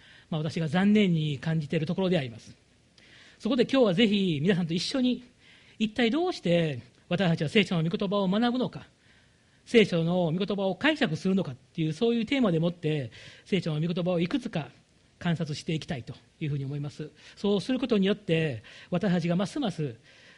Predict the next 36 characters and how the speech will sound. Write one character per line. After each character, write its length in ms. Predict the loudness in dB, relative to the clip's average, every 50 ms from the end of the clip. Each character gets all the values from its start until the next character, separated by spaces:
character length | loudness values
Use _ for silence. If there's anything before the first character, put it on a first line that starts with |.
| -20 _
聖 180 | -6 -2 -2 -2
書 120 | 0 -2
の 260 | -4 -4 -4 -6 -8 -10 -14 _ _ _ _ _ _ _ _ _ _ _ -6
御 140 | -4 -2 -2
言 100 | -2 -2
葉 60 | -2
の 100 | -2 -4
素 120 | -4 -2 0
晴 100 | 0 0
ら 100 | 0 0
し 60 | -2
さ 120 | -2 -4
に 120 | -4 -6 -10 -12 _ _ _ _ _ _ _ _ _
気 120 | -2 0 0
づ 140 | 2 0
く 40 | -2
こ 100 | -2 -6
と 100 | -6 -6
が 100 | -4 -4
で 120 | -4 -6 -6
き、 260 | -6 -8 -10 -10 -14 _ -20 -20 -20 -20 -16 _ -6
ま 80 | -4
た 140 | -2 -2 0
こ 80 | 0 0
の 80 | 0
御 120 | 2 0 0
言 100 | 0 0
葉 100 | 0 2
に 80 | 2
よ 80 | 2 2
っ 20 |
て 460 | 0 -2 -2 -2 0 0 0 -2 -6 -8 -14 -20 _ _ _ _ -10
強 220 | -4 0 0 2
め 140 | 2 2 2
ら 100 | 2 2
れ、 240 | 0 0 -2 -6